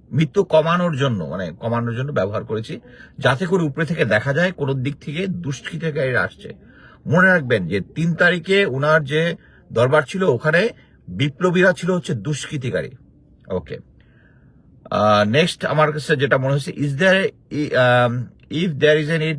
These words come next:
transition in the country, it must be peaceful।" শেখ হাসিনার সাথে একটা পিসফুল ট্রানজিশন হবে, অথচ তখন কিন্তু already দেড় হাজার লোক বে-, মরে গেছে।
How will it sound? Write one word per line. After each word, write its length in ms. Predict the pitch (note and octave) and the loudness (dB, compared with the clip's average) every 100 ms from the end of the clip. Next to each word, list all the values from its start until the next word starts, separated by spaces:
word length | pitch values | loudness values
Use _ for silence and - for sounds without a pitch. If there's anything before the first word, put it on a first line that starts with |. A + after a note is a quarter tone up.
| - - | -4 -2
transition 640 | C#3 C#3+ E3 - F#3+ D#3+ | 0 0 -4 -2 -2 -2
in 100 | D3 | -2
the 140 | C#3+ | -2
country, 440 | B2+ C3+ C3+ F#3 F#3 | 0 -2 -2 -4 -4
it 280 | D3+ C3+ B2 | -6 -4 -2
must 220 | C3 B2+ | -2 -4
be 100 | C#3 - | -10 -10
peaceful।" 460 | E3 - - D3+ - - _ _ _ _ _ _ _ _ _ _ - | -12 -12 -12 -12 -12 -18 _ _ _ _ _ _ _ _ _ _ -10
শেখ 260 | - D3+ | 0 2
হাসিনার 300 | E3 D#3 E3 | 2 2 2
সাথে 240 | D#3 E3+ G3+ | 2 0 0
একটা 280 | D3+ F3 D3 - | 2 -2 -4 -6
পিসফুল 380 | F3 - F#3+ | -6 -4 -4
ট্রানজিশন 500 | E3 C#3 B2 B2 C3 | 0 0 0 -2 -4
হবে, 300 | A#2 F#2+ D2+ - _ _ _ _ _ _ _ _ _ _ _ _ _ | -4 -6 -8 -10 _ _ _ _ _ _ _ _ _ _ _ _ _
অথচ 300 | - B2+ E3+ | -2 0 0
তখন 340 | F3+ D#3 E3+ E3 | 0 2 2 0
কিন্তু 260 | D#3 D#3+ | 4 6
already 240 | C#3+ C#3+ C#3 | 6 2 2
দেড় 160 | C3+ | 2
হাজার 200 | C3+ D3 | 4 2
লোক 140 | C3+ B2 | 0 -2
বে-, 240 | A#2+ F2 | -4 -4
মরে 260 | A2 B2 A2 | -2 0 -2
গেছে। 240 | F2 | -4